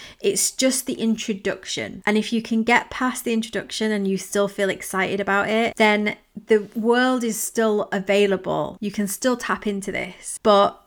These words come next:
there are just a few things that we need to kind of delve into and explore, that's all. And the problem is that people get introduced by The Secret, think that, that that's the start and the finish, and then there are actually just really key pieces missing. So if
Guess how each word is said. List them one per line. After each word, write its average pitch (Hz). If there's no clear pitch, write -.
there 233
are 247
just 277
a 330
few 294
things 247
that -
we 202
need 196
to 208
kind 202
of 190
delve 185
into 185
and 185
explore, -
that's -
all. -
And 208
the 214
problem 254
is 185
that -
people 202
get -
introduced 208
by 190
The 185
Secret, 185
think 202
that, -
that 196
that's 214
the 220
start 196
and 190
the 185
finish, 190
and 202
then 196
there 202
are 156
actually -
just 202
really 196
key 196
pieces 196
missing. -
So 240
if 294